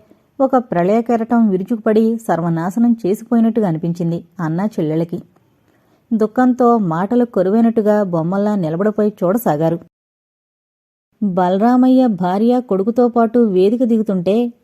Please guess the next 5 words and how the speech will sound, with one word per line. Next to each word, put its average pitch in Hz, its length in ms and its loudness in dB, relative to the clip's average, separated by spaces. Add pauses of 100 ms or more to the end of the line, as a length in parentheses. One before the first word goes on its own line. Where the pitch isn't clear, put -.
ఆడవాళ్లను 233 640 0
చోట 226 140 -2
ఏదో 190 300 0
కలకలం 220 500 0
రేగింది. 170 420 -2